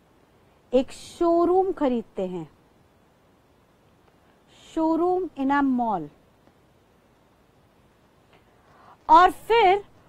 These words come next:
वो showroom आगे किराए पे चढ़ा देते हैं। यानी पहला काम क्या करते हैं? showroom खरीदते हैं,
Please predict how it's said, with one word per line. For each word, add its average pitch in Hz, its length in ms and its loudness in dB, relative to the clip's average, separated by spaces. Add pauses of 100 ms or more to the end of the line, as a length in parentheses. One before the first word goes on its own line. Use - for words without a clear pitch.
(120)
वो 359 500 2
showroom 403 540 2 (140)
आगे 311 360 0
किराए 285 360 0
पे 247 160 -6
चढ़ा 202 340 -6
देते 156 360 -14
हैं। 156 180 -20 (540)
यानी 254 240 0
पहला 277 300 -2
काम 277 260 -4
क्या 302 140 -6
करते 294 280 -8
हैं? 330 140 -6
showroom 262 400 -4
खरीदते 269 420 -8
हैं, 302 240 -8